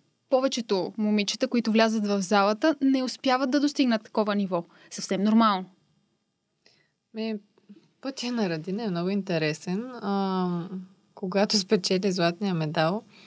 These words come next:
Speaker 2: а, се замислих в интерес на истината как започна тя да тренира.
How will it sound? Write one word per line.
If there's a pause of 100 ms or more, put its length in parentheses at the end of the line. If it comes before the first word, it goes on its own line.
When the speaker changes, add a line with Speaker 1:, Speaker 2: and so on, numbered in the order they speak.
(600)
Speaker 2:
а,
се
замислих
в
интерес
на
истината
как
започна
тя
да
тренира.